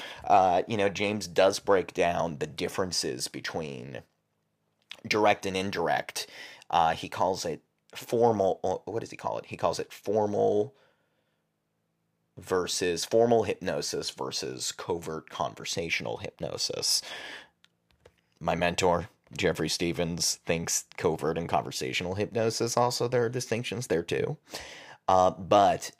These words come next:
the point being that initial dichotomy between, right now we're going into a process that is hypnosis, and you're aware of it, and you'd like to do that? Great, let's do it. Versus sneakily, like, telling a story or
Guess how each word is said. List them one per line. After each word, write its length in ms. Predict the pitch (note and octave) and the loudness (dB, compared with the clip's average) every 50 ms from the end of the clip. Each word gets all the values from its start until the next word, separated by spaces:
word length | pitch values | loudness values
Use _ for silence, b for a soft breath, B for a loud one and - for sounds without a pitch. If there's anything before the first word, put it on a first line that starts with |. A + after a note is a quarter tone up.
| - - | -4 0
the 120 | G2+ F#2 | 0 0
point 340 | - - A2 G#2+ G2+ E2 - | 2 2 0 0 0 -2 -4
being 240 | - G2 F2+ F#2 F#2 | -6 -6 -6 -4 -2
that 180 | - C#2 - | -2 -2 -2
initial 400 | - F2 A2 E3+ G3+ - - D#2+ | -4 -2 -2 0 0 0 -2 -2
dichotomy 760 | D2+ - - - - - - - B1 A#1+ - - D2 C#2+ C2 | -2 -2 -4 -4 -4 -4 -2 0 0 0 -2 -4 -6 -8 -8
between, 600 | - E2 - - - F2+ D#2 C#2 C2 B1+ B1 C2 - b b b b b b b b b b _ - | -8 -8 -8 -8 -8 -6 -8 -8 -10 -10 -12 -12 -14 b b b b b b b b b b _ 4
right 220 | - A2+ D#3 - - | 6 6 6 6 6
now 180 | D3 C3 B2+ | 6 6 8
we're 220 | B2 G#2 G#2 G2 F#2 | 8 8 8 6 6
going 280 | F#2 F#2 F#2+ G2 F#2 F#2+ | 4 2 2 2 0 -2
into 220 | F#2 F2 F#2+ F2 | -4 -2 0 0
a 60 | E2 | 0
process 440 | - - F#2 E2+ E2 - - D#2+ - | 2 2 2 2 2 2 0 -2 0
that 160 | - F2 C#2+ D#2+ | 0 0 0 0
is 140 | E2 D#2+ | 0 -2
hypnosis, 680 | - - - - - E2 D2 - - - B1+ B1+ - - - | -2 -4 -6 -4 -4 -6 -4 -4 -2 -2 -2 -2 -2 -4 -4
and 140 | - G2 F2 | -4 -6 -2
you're 160 | F2 F2+ F2+ | 0 2 4
aware 360 | F2+ F2 E2+ F2 E2 F2 D2+ | 4 4 2 0 0 -2 -2
of 80 | C#2 - | -2 -2
it, 220 | D#2 C#2 D2+ - - | -2 -4 -4 -6 -8
and 160 | F2+ F2+ F2 | -10 -10 -8
you'd 140 | F2 E2 - | -10 -8 -4
like 180 | C#2 C#2+ F2 | -4 -4 -4
to 100 | - - | -6 -6
do 160 | E2+ F#2+ G2+ C#3+ | -4 -2 0 0
that? 280 | F3+ G3 A3 A3 - | 0 -2 -4 -4 -6
Great, 260 | - - - - - | 0 0 0 0 0
let's 220 | - - - - - | -4 -6 -4 -4 0
do 160 | - G2+ E2 | 0 2 2
it. 140 | D2 E2 - | 2 0 0
Versus 640 | G#2 G2 F#2+ F#2+ F2+ E2+ - F2+ D2 D2+ D2 C#2+ - B B B B B B B B B | -4 -2 -2 -2 0 -2 -4 -4 -4 -4 -6 -8 -12 B B B B B B B B B
sneakily, 920 | - - - - - D3 D3 D3 C#3+ C3 - A#2+ G2+ G2 F#2+ F2 D#2+ D2+ D#2 | -6 -4 -4 -2 -2 -2 -2 -2 -2 -2 2 2 4 4 4 0 -2 -4 -4
like, 340 | D#2 B1+ - - - - | -4 -4 -4 -6 -6 -8
telling 280 | - - A2 G2+ G2 F2 | -4 -2 -2 0 0 -2
a 40 | - | -2
story 600 | - - - A#2 D3+ D#3 - - G#1 G#1+ B1 C#2+ | -2 2 4 4 6 6 4 2 -2 -4 -2 0
or 380 | E2+ D#2+ C#2 B1+ B1+ C2 C2 | 0 0 0 -2 -4 -6 -6